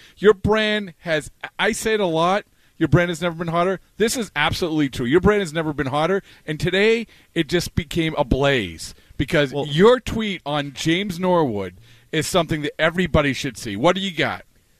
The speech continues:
Speaker 2: Well, this is what I'll say, first of all: is tell the people at Twitter that, okay? Tell the board, all right?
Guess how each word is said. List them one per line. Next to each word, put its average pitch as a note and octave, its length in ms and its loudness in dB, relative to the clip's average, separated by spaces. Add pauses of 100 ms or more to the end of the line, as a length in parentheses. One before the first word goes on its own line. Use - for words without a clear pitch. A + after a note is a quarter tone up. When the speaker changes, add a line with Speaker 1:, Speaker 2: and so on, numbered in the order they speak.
(320)
Speaker 2:
Well, D3+ 220 0
this D#3+ 220 -8
is F3 60 -20
what F3+ 100 -4
I'll D3 80 -2
say, A#2+ 220 -4
first A#2 340 -4
of G2+ 80 -6
all: F#2+ 180 0
is G2 180 -2
tell C3+ 220 2
the B2 80 -2
people A#2 300 0
at F#2+ 80 -2
Twitter E2+ 240 -4
that, C#2 160 -8
okay? F#2 240 -2
Tell A#2 200 2
the G#2+ 80 2
board, F2+ 360 -4 (160)
all F#2+ 60 -6
right? G2+ 220 2